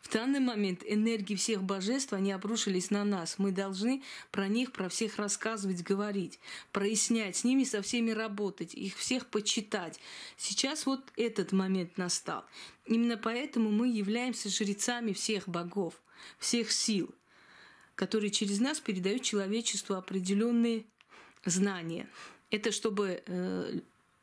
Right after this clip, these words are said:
понять, почему так происходит, почему служение всем силам и всем богам, потому что так положено, потому что кроме нас уже никто про них не раскроет, только мы остались, понимаете?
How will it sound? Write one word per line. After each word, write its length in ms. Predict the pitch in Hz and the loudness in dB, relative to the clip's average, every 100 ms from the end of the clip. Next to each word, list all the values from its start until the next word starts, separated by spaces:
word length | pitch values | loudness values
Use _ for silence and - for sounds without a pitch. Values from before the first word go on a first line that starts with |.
| - | -6
понять, 480 | - 214 226 180 - | -4 0 0 0 -6
почему 420 | - 196 240 220 | -4 0 2 2
так 240 | 202 175 - | 0 -4 -6
происходит, 480 | 180 170 - 170 | -4 -4 -2 -4
почему 540 | - 165 - 226 294 320 - - - - - | -4 -2 2 4 2 -2 -12 -14 -16 -18 -4
служение 640 | - 220 196 220 247 233 | 0 2 2 2 2 0
всем 380 | 208 - 233 180 | 0 0 0 0
силам 420 | - 214 220 208 | -2 -2 0 0
и 60 | 180 | -2
всем 260 | - 196 | -2 0
богам, 340 | 185 180 175 170 | 0 -2 -2 -4
потому 220 | - 208 | -2 -2
что 120 | 208 | 0
так 180 | 214 - | -2 -2
положено, 500 | 214 196 185 190 196 | -2 0 -2 -2 -6
потому 340 | - 190 196 | -6 -4 0
что 160 | 196 208 | 0 -2
кроме 280 | 208 208 208 | 0 0 2
нас 260 | 247 320 - - - - | 0 -2 -8 -20 -18 -2
уже 280 | 208 202 | 2 2
никто 440 | 190 190 - 262 269 | 2 0 0 -2 -2
про 180 | 208 202 | 0 2
них 240 | 226 208 | 0 2
не 140 | 220 | 0
раскроет, 580 | 214 208 - 202 190 180 - - _ | 0 -2 -4 -2 -2 -2 -10 -20 _
только 280 | 233 220 240 | 0 2 2
мы 220 | 233 208 | 2 2
остались, 640 | 175 - 185 165 208 - - | -2 -6 -6 -6 -10 -14 -4
понимаете? 560 | 190 185 240 269 - | 2 4 2 -2 -8